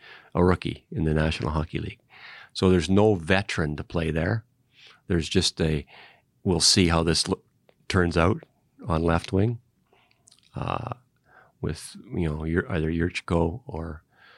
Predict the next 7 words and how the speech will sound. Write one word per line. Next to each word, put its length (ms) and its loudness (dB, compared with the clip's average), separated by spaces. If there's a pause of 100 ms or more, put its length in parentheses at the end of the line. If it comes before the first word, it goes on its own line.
(340)
uh, 100 -14 (920)
you 120 -8
know, 220 -16 (720)
whomever, 560 0 (120)
uh, 80 -8
Nygaard 680 -2
or, 200 -10